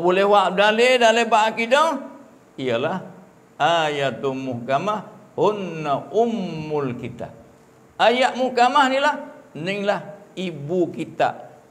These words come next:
mak kitab. Kali tu hak ni lah boleh buat alasan, boleh buat dalil, boleh buat hujah di dalam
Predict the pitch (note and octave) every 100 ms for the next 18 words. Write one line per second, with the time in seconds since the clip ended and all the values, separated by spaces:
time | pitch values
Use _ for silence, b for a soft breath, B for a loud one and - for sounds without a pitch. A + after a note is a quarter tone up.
0 | _ E3+ G#3 B3+ A#3+ - G3+ F3 C3+ -
1 | - - B2+ C3+ C#3+ G3 F3 C3+ F3+ B3+
2 | B3 C#3+ - - - - _ D3+ F3 E3+
3 | F3 F3 D#3+ E3 D#3 - A3+ B3 B3 A#3+
4 | - - - - E3 F3 F3+ F#3 C#3+ E3+
5 | G#3 A#3+ C4+ C#4 C4+ - - - - E3+
6 | F#3+ G3 G3 - A#3 C4 A#3 D4 B3+ -
7 | - - - - D3 C#3+ C#3 C3+